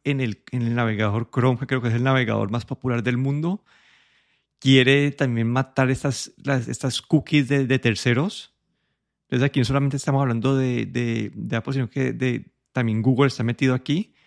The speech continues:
Y acá esta, me-, de sacar estos, eh, eliminar los cookies de terceros, básicamente lo que quiere hacer aquí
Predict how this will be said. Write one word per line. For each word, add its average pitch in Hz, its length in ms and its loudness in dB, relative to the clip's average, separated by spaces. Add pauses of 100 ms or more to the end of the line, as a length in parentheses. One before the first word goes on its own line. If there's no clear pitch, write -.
(220)
Y 180 160 4
acá 139 380 2 (100)
esta, 175 380 2
me-, 151 200 2
de 147 320 -6
sacar 143 260 -2
estos, - 500 -6
eh, 143 380 -2 (260)
eliminar 143 460 4
los 139 220 2
cookies 180 260 4
de 175 80 6
terceros, 139 420 2
básicamente 143 680 0
lo 147 100 0
que 139 100 -4
quiere 120 200 -2
hacer 135 180 -2
aquí 139 580 2